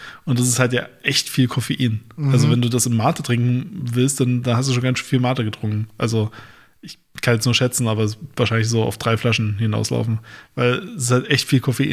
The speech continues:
Speaker 1: im Kaffee. Ähm, ja. Und das, also damit einfach mal einen St-, einen Tag zu starten, ist schon, schon krass.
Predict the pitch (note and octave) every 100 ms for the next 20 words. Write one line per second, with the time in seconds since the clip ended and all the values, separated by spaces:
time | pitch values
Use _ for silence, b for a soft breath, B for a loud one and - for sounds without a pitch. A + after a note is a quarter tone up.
0 | B2 A#2+ A#2+ A2 G#2 - B B B B
1 | B B _ - A2+ A2 G#2+ G#2 - _
2 | _ _ _ _ _ _ _ - G#2+ G2
3 | - _ _ _ B2+ A#2 A2+ - - B2
4 | A#2 A#2+ C3 D3 C#3+ C3 C3 B2+ B2+ B2
5 | A#2+ - D#3 B2 A#2 A#2 - - D3 C#3+
6 | D3 - B2+ B2+ D3 - C#3+ - D#3+ -